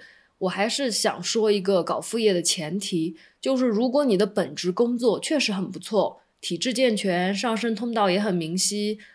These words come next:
或者说虽然工资低一点，但是能学到东西，那我还是非常强烈的建议你好好上班，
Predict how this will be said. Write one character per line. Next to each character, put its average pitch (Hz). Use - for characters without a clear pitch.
或 285
者 190
说 220
虽 233
然 220
工 247
资 254
低 262
一 254
点， 185
但 226
是 240
能 220
学 202
到 226
东 254
西， -
那 254
我 180
还 185
是 196
非 240
常 180
强 175
烈 208
的 170
建 190
议 180
你 120
好 -
好 180
上 170
班， 156